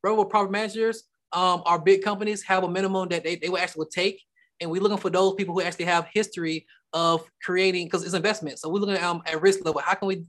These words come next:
how can we decrease the risk? This person have experience of managing multiple properties. So that, so that way it, it, it affects the risk.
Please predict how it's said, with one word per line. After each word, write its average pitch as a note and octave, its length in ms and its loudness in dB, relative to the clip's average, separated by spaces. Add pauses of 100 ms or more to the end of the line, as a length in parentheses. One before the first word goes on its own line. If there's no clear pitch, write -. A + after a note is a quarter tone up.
how - 120 -4
can A3 80 0
we G3+ 60 0
decrease F3+ 380 -6
the E3+ 100 -8
risk? D#3+ 300 -6 (240)
This E3+ 80 -4
person G3+ 280 0
have F3 160 2
experience F#3 540 -2
of D#3 80 -8
managing E3+ 320 -2
multiple E3 220 -2
properties. - 480 0 (200)
So D#3+ 100 -8
that, E3+ 240 -2
so E3+ 80 -4
that F3+ 120 0
way F3 360 -2
it, - 60 -14
it, C#3+ 200 -12
it E3 200 -6
affects D#3 260 -4
the D3+ 60 -10
risk. C#3+ 300 -8